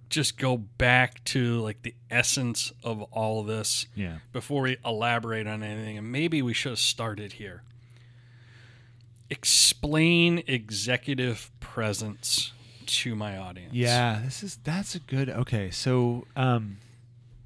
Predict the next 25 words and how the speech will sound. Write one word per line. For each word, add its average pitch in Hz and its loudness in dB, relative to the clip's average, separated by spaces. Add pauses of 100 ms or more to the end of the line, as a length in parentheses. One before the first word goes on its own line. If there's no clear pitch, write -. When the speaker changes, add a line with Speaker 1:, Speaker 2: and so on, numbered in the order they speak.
(720)
Speaker 2:
it, 156 2
it 160 8
is 165 10
a 113 4
very 120 0
strange 107 -2
thing. 95 -2
Like, 95 -6
so 147 4
first 185 0
of - -2
all, 98 0
executive 110 -4
presence 92 -2
gets 95 -4
thrown 101 0
around 92 -2
a 87 -6
lot 90 -6 (220)
in 87 -6
sort 98 -8
of 85 -6
the 90 -6
world 90 -4
of, 85 -10